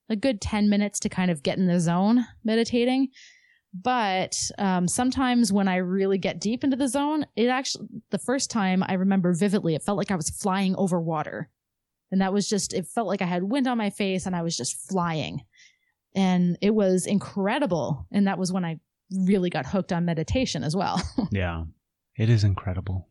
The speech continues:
Speaker 1: Mm-hmm.
Speaker 2: <laughs> We,
Speaker 1: Yeah. <laughs>
Speaker 2: like, for me, meditation, uh, changed so many different aspects of it.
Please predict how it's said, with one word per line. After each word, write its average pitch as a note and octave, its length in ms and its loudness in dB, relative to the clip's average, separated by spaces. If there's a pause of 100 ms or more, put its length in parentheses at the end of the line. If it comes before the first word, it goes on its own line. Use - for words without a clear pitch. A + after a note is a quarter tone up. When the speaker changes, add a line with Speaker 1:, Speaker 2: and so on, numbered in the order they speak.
(100)
Speaker 1:
Mm-hmm. F3+ 880 6
Speaker 2:
<laughs> A#2+ 60 6
We, D3+ 80 12
Speaker 1:
Yeah. E3+ 100 8 (260)
<laughs> - 260 2
Speaker 2:
like, A2 180 2 (400)
for A2+ 140 2
me, G#2 280 4
meditation, F#2+ 920 -2 (260)
uh, F#2 300 0 (120)
changed A2 300 2
so - 120 0
many G2+ 200 2
different F#2 320 -4
aspects - 480 -10
of - 140 -8
it. - 80 -14